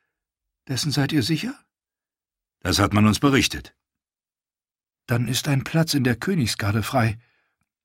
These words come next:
Er muss sofort besetzt werden. Tommen muss beschützt werden.“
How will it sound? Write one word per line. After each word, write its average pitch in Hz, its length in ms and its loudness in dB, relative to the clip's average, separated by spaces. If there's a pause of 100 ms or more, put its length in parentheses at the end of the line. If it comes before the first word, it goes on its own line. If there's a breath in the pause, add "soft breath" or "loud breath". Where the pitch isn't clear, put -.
Er 156 120 2
muss 170 140 2
sofort 175 300 2
besetzt 175 400 0
werden. 120 400 0 (120)
Tommen 190 360 2
muss 190 180 2
beschützt - 480 0
werden.“ 127 360 2